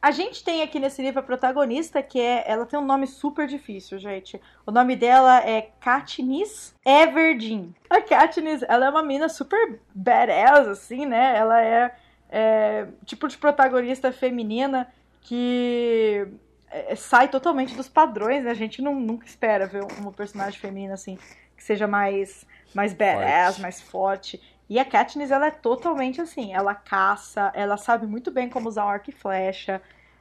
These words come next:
Speaker 1: É, ela, desde o começo do livro ali, a gente já vê que ela é super, assim, garanhona, sabe? Ela conquista todo mundo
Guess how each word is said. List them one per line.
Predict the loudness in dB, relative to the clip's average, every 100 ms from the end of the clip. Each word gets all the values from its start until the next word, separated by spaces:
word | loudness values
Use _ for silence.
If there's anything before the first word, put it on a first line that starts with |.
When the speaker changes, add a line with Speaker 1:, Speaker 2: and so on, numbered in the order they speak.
| -8
Speaker 1:
É, | -2 0 0 -2 -4 -6 -6
ela, | 0 2 2 -2 -20
desde | -20 -16 -4 -2 0 -2
o |
começo | -4 0 0 0
do | -6
livro | -4 -6 -2 -2
ali, | -2 -2
a | -4
gente | -4 -4
já | -4
vê | -4
que | -2
ela | 0 0 -2
é | -2 -4 -6 _ _ _
super, | -20 -8 -8 0 4 4
assim, | 4 -4 -8 -10 _ _ -20 -20 _
garanhona, | -16 -2 4 6 6 2 0 2 2 -2
sabe? | 0 0 0
Ela | -2
conquista | -4 -8 -10 -10 -6 -6 -6 _ _ _ 4
todo | 6 6
mundo | 2 0 -2 -2 -4